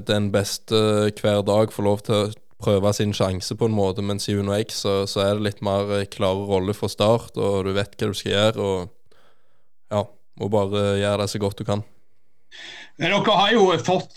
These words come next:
Speaker 2: eh, holdt jeg på å si, terminlister for, for denne sesongen. Eh, er det noen ting du på en måte, eh, beit deg merke i, i programmet som du liksom går for i år, eller, eller lar du ta det litt som det kommer?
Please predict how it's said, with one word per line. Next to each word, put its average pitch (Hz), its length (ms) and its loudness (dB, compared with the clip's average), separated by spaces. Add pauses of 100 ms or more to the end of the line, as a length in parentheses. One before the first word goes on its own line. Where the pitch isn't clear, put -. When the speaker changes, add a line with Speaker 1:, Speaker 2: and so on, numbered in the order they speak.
Speaker 2:
eh, 156 160 2
holdt 156 180 2
jeg 151 80 2
på 139 60 0
å 147 60 2
si, 135 120 -2
terminlister 151 920 2
for, 135 180 2
for 135 220 2
denne 127 240 4
sesongen. 147 580 4
Eh, 135 220 2 (160)
er 165 100 2
det 175 140 2
noen 160 180 4
ting 180 380 2
du 131 320 4 (320)
på 143 100 0
en 143 80 6
måte, 123 300 4
eh, 139 480 2 (640)
beit 143 240 0
deg 143 80 6
merke 139 480 2
i, 139 460 6
i - 100 2
programmet 151 640 2
som 139 160 6
du 139 80 4
liksom 127 320 2 (160)
går 156 320 6
for 202 240 0
i 180 100 2
år, 120 220 2
eller, 170 400 2
eller 165 420 2
lar 151 280 4
du 151 100 -6
ta 160 160 4
det 156 80 2
litt 165 180 -2
som 143 160 0
det 120 80 -4
kommer? 123 300 -6